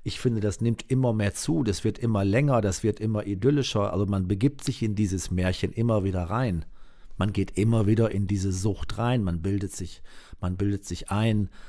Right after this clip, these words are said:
äh, ähm, ja, das, wir, wir alle wissen, dass das nicht der Realität entspricht, aber wir begeben uns da rein, wir beleuchten uns von oben bis unten immer länger, immer mehr Weihnachtsmärkte und, und, und.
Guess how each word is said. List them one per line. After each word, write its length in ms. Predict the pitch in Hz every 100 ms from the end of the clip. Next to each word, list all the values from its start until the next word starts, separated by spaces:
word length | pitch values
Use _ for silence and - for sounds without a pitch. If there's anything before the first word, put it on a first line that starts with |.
| - - -
äh, 60 | 101
ähm, 800 | 98 92 90 87 - 87 82 80 - - - -
ja, 360 | 101 107 95 -
das, 280 | 101 - - - -
wir, 380 | 95 107 104 87
wir 160 | 120 92
alle 260 | 120 110
wissen, 420 | 123 170 143 107
dass 220 | 92 95 -
das 220 | 95 -
nicht 180 | 90 -
der 120 | 85
Realität 640 | 104 110 95 92 - 113 -
entspricht, 600 | 82 - 87 147 - -
aber 360 | 87 98 160 - - -
wir 120 | 104
begeben 400 | 92 95 104 98
uns 140 | 82 -
da 100 | 78
rein, 320 | 120 131 123
wir 100 | 107
beleuchten 540 | 101 101 127 131 -
uns 160 | 117 110
von 160 | 98
oben 320 | - 165 170 147
bis 160 | 117
unten 320 | - 139 -
immer 240 | 117 110 104
länger, 320 | 127 139 135
immer 160 | 123 110
mehr 240 | 117 120
Weihnachtsmärkte 720 | 113 117 110 - 107 98 -
und, 320 | 135 143 139
und, 260 | - 104 -
und. 260 | 85 78